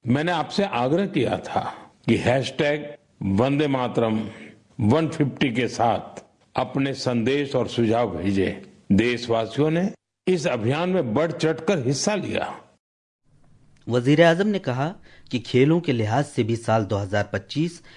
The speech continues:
Speaker 2: एक यादगार साल रहा और भारत की मर्दों की क्रिकेट टीम ने आईसीसी चैंपियंस ट्रॉफी जीती।
Speaker 1: दो हज़ार पच्चीस खेल के लिहाज से भी एक यादगार साल रहा। हमारी पुरुष क्रिकेट टीम ने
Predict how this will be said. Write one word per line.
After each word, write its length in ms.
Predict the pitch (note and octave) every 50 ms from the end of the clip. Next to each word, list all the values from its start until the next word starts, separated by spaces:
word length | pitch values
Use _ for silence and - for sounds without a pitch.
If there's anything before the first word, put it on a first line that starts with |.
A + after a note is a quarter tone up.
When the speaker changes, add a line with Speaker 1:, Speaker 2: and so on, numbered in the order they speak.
| - - -
Speaker 2:
एक 180 | - G#2+ -
यादगार 520 | G#2 G2 G2 F#2 F#2 F2+ - - G#2+ A2+ B2
साल 300 | A#2 - C3+ B2+ C3+ C3
रहा 260 | C3+ C#3 D3+ F#3 C4 - - - - - - - -
और 220 | - A#2+ B2 A#2 G2+
भारत 360 | - G2+ B2 - E3+ E3+ F3
की 100 | - B2+ G2+
मर्दों 380 | G2 G2 G2+ G#2 A2+ D3 D3+
की 160 | D3 - C3 A2
क्रिकेट 420 | G2+ - G#2+ - - G#2+ G2 - -
टीम 160 | A2 B2+ D3
ने 300 | D3+ A#2+ G2+ F#2 F2+ F#2+ G#2 - - - - -
आईसीसी 600 | - G#2 G#2 G#2 - - D3+ D3+ C#3+ - - G#2 G#2+
चैंपियंस 640 | G#2+ - - B2 C3 C3+ C3+ C3+ C3 B2+ A#2 - - - -
ट्रॉफी 320 | B2+ B2+ B2+ - - G#2+
जीती। 360 | E2+ D#2 F#2 - - G#2 G2+ F#2+ F2 - - - - - - - - - - - -
Speaker 1:
दो 200 | G#2+ G#2 C3 D3+
हज़ार 360 | E3 F3 F3+ G#3 A3 G#3 G#3 -
पच्चीस 460 | F3+ D#3+ - - G#3+ A#3 G#3+ - - - - _ -
खेल 360 | - - E3+ F#3 G#3+ A#3+ A#3 F#3
के 100 | - C4
लिहाज 380 | A#3 G3 G3 F#3 D3 E3 G3 F#3+
से 180 | - - F#3 F3+
भी 140 | D#3 D3+ C3+ A#2 G#2+ - - - - _ -
एक 220 | C#3+ D#3 A#2+ A2 B2
यादगार 520 | B2 A#2+ A#2 A#2+ A2 G#2+ A#2 D3+ D#3+ D#3
साल 300 | - - - A2 G2+ G2
रहा। 300 | F#2+ G#2 G2 - - G#2 - - - - - - - -
हमारी 340 | B2+ C#3 E3 F3+ F#3 G3 F#3+ - - -
पुरुष 360 | - F#3 G#3+ B3 C4+ A#3+ -
क्रिकेट 460 | - - D#3+ D3+ C3 - D#3+ B2+ - -
टीम 140 | - G#2+ G2
ने 220 | G2+ F#2+ F2+ -